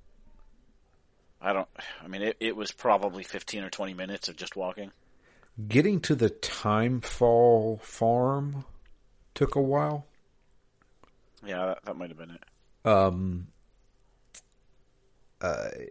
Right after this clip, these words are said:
Speaker 2: once you get to the Timefall farm, you unlock something really nice. You get those, uh, those, uh, carts that you can pull.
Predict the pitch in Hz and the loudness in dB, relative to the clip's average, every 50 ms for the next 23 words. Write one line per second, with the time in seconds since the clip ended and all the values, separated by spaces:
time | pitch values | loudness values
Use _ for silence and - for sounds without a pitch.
0 | - - 50 - 95 98 107 127 143 - - 127 113 101 - 127 120 - - 98 | -14 -14 -12 -10 -8 -2 0 0 2 2 0 -2 -2 2 4 4 4 4 0 -6
1 | 98 - - - 104 101 101 95 - 110 104 98 - 104 98 95 92 90 92 95 | -8 -4 0 2 2 2 2 2 2 0 0 2 0 0 0 0 0 -2 0 0
2 | 95 95 95 92 - - 98 92 - 90 90 95 95 95 92 98 98 95 - - | 0 0 0 -2 -4 -6 -8 -6 -4 -2 0 2 2 2 2 2 0 -2 -2 -4
3 | 98 95 95 - - 92 92 92 85 92 98 85 85 85 82 82 80 - - - | -4 -4 -4 -2 0 0 0 0 2 2 2 2 4 2 2 0 -2 -6 -14 -20
4 | - - - - - - - - - - _ _ _ _ _ _ _ _ _ _ | -20 -20 -20 -20 -20 -20 -20 -20 -20 -20 _ _ _ _ _ _ _ _ _ _
5 | - 117 107 104 98 95 82 95 98 76 73 71 - - - - - 127 135 135 | -2 2 4 4 4 2 2 0 0 0 0 -2 -4 -4 2 8 10 10 10 8
6 | - - - - - - - 107 104 - - 113 - 117 - - 139 139 135 127 | 4 0 0 0 0 0 -2 -6 -6 -6 -4 -4 -4 -2 4 6 8 8 8 6
7 | - | 2